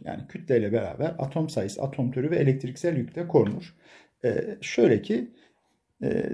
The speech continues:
diyelim bizim bileşiğimiz ne olsun? Hidrojen ile,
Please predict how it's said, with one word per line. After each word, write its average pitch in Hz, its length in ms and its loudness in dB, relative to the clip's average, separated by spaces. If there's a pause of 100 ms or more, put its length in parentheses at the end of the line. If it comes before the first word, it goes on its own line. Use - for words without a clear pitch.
(120)
diyelim 165 320 6
bizim 175 420 0
bileşiğimiz 147 920 0 (840)
ne 90 120 -2
olsun? 196 500 -2 (220)
Hidrojen 165 680 4
ile, 120 460 0